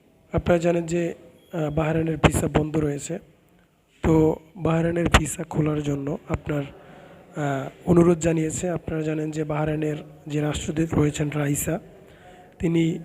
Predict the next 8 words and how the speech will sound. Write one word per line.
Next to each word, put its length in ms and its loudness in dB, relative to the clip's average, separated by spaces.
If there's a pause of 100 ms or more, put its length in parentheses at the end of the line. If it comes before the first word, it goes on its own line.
বাহরাইনের 500 0
মন্ত্রীর 680 -2 (260)
সভায় 420 4 (100)
বৈঠক 360 0
করে 260 -2 (640)
বাংলাদেশিদের 680 0
জন্য 360 2 (160)
বাহরাইনের 420 -2